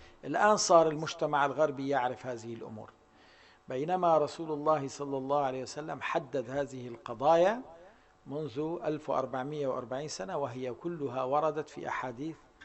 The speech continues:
صحيحة تدل على هذا الجانب. ولذلك هنا وضعنا لكم مادة علمية غزيرة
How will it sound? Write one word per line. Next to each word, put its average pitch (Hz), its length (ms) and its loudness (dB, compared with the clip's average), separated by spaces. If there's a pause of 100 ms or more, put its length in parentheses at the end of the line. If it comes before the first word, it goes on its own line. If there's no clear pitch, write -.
(360)
صحيحة 151 800 -4 (560)
تدل 147 360 -2
على 131 200 2
هذا 131 380 -2
الجانب. 147 480 -2
ولذلك 143 580 0
هنا 170 140 2
وضعنا 151 440 4
لكم 147 280 -4
مادة 139 380 -4
علمية 139 460 -2
غزيرة 170 540 2